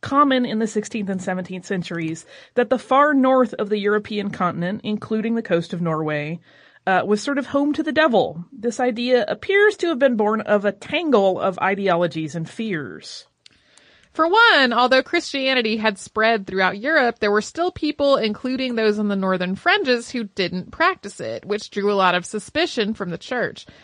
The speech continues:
Speaker 2: Additionally, this was and still is a place where the climate can be incredibly punishing, and that stormy nature was attributed to sorcery.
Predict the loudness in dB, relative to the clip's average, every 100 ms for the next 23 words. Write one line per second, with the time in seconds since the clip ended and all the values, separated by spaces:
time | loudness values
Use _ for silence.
0 | -20 _ -8 -4 2 2 2 -2 0 2
1 | 2 2 2 0 2 4 6 4 -2 -2
2 | 0 0 0 -2 -2 -2 0 0 0 0
3 | 2 2 2 0 -4 -4 -4 -6 -4 -2
4 | -2 2 0 0 -4 -6 -4 -6 -8 -6
5 | -4 -4 -4 -8 -4 -2 -4 -6 -6 -4
6 | -4 -4 -16 -20 _ -4 -2 -2 -4 -4
7 | -2 -6 -6 -12 -2 -2 0 -6 -8 -12